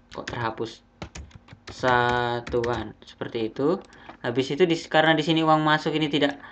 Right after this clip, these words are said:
tidak menulis ini, apa namanya, harga satuan, kita blok saja sampai dengan harga satuan, habis itu kita merge and center.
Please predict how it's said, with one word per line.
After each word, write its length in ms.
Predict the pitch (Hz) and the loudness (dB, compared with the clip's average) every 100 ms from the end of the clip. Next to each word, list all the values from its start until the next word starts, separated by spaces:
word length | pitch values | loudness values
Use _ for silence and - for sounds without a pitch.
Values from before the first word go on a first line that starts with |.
| - _ - | -20 _ -4
tidak 240 | 143 139 135 | 0 2 4
menulis 480 | 143 139 139 143 | 4 8 8 6
ini, 480 | 156 147 135 143 170 | 2 0 0 0 -4
apa 220 | 147 127 135 | -8 -6 -4
namanya, 320 | 131 135 143 | -2 -2 0
harga 480 | 127 120 117 131 131 | 0 0 2 2 2
satuan, 480 | 131 120 127 135 - - - - | 0 0 0 0 -6 -20 -14 -6
kita 260 | 143 156 | 2 4
blok 240 | 131 131 - | 4 0 2
saja 540 | 135 123 131 113 110 | -2 0 0 0 -2
sampai 480 | - 117 117 117 127 | -4 -4 -2 -4 -4
dengan 480 | 117 117 117 120 120 | -6 -6 -4 -4 -6
harga 380 | - 131 117 120 120 | -6 -6 -4 -4 -4
satuan, 260 | 110 131 139 | -4 -4 -2
habis 240 | 120 120 | -4 -6
itu 80 | 139 | -6
kita 400 | 131 - 143 160 - - _ | -8 -4 -4 -4 -18 -20 _
merge 400 | 120 110 - 131 | -4 -4 -6 -6
and 160 | 123 113 | -4 -4
center. 560 | 123 110 104 107 110 | -4 -6 -4 -4 -6